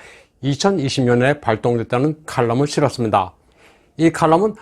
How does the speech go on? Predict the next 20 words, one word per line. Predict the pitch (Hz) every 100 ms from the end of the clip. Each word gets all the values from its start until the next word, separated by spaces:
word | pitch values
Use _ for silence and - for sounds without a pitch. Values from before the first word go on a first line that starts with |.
| - _ _ -
아메리칸 | 113 131 190 196 180
스펙테이터의 | 170 - 170 156 - 151 147 165 196 - -
스캇 | - - - 226 -
맥케이란 | 123 123 135 - 185 185 165 143
이가 | 139 143 143
기고한 | 131 131 120
것을 | 120 185
다시 | 185 131 147
손본 | - 170 151
겁니다. | 127 117 107 98 87 _ _ _ _ _ _ _ -
이 | 214
이론은 | 214 151 147 147 196 143
미국의 | 135 131 139 127
망명한 | 120 120 131 151 151 - _ -
구소련 | 175 196 180 165 196 180 -
케이지비 | - 240 208 180 151
요원 | 127 135 143 143 - -
유리 | 123 143 214 - - _ _ _ _ -
베즈메노프의 | 165 180 160 147 139 135 147 143
강연에 | - 127 139